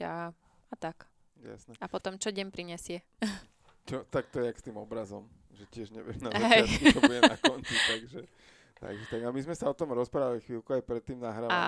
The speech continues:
Speaker 1: Áno.
Speaker 2: že teda ty zatiaľ odolávaš, e, vábeniu z, z tých
Speaker 1: Š-
Speaker 2: bežeckých podujatí.
Speaker 1: Áno.
Speaker 2: A pritom sme došli na tom, že jedno sa ti deje pod oknami.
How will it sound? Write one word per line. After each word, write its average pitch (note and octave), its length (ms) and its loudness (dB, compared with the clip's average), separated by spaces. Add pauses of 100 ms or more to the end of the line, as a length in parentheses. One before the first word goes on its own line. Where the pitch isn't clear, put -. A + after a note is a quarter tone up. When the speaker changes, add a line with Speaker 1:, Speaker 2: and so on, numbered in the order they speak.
Speaker 1:
Áno. F3 160 -4
Speaker 2:
že F#3+ 80 -10
teda A#2 160 -6
ty B2 200 -10 (440)
zatiaľ A2+ 500 0
odolávaš, A2+ 800 -4
e, A2 80 -8 (400)
vábeniu A2+ 1040 -8
z, A2+ 180 -20
z A#2 100 -18 (240)
tých - 220 -8
Speaker 1:
Š- - 80 -20 (140)
Speaker 2:
bežeckých B2 500 -4
podujatí. A#2+ 720 -4
Speaker 1:
Áno. E3+ 400 -2 (480)
Speaker 2:
A G#2 240 -2
pritom A#2 320 -6
sme A2+ 160 -10
došli A2 320 -6
na G#2 80 -14
tom, A2+ 160 -12
že A2 100 -6
jedno A2 220 -6
sa - 160 -12
ti A2 80 -20
deje A2 160 -4
pod A2 240 -8
oknami. A#2+ 480 -10